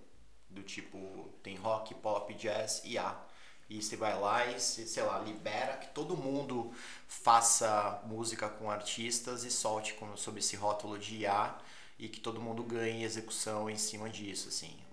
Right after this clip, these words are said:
Aí você vai tá escutando uma parada já que tem um rótulo de que é uma I A.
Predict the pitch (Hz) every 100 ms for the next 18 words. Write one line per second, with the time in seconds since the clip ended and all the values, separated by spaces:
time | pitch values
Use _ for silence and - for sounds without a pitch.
0 | - - 82 95 95 101 104 95 - 104
1 | - - 110 107 107 113 101 101 104 110
2 | 107 - - 113 110 104 101 107 104 101
3 | 107 - 107 107 101 104 120 104 92